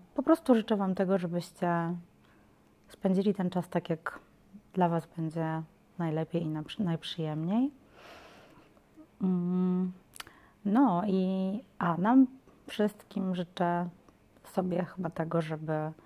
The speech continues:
to szaleństwo z koronawirusem się wreszcie skończyło i żebyśmy mogli normalnie wyjeżdżać tam, gdzie chcemy, żebyśmy nie musieli,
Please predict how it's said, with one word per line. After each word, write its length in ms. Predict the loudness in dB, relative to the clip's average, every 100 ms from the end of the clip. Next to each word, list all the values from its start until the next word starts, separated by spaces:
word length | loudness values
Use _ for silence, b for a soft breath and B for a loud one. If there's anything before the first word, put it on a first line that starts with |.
| B B B
to 100 | -10
szaleństwo 540 | -2 2 2 2 -2 -6
z 80 | -2
koronawirusem 720 | 0 0 0 0 -2 -2 -6
się 140 | -4
wreszcie 320 | -4 -4 -8
skończyło 580 | -12 -8 -8 -4 -2 -2
i 40 |
żebyśmy 400 | -2 -4 -4 -4
mogli 280 | -4 -2 -4
normalnie 600 | -6 -4 -4 -4 -4 -6 -8 B B B B B B B _ -6
wyjeżdżać 560 | 0 2 2 0 -4
tam, 180 | -4 -6
gdzie 140 | -4 -6
chcemy, 680 | -6 -4 -2 -2 -2 -4 -6 -12 -10
żebyśmy 400 | -6 -6 -6 -6
nie 100 | -4
musieli, 580 | -6 -4 -2 -2 -4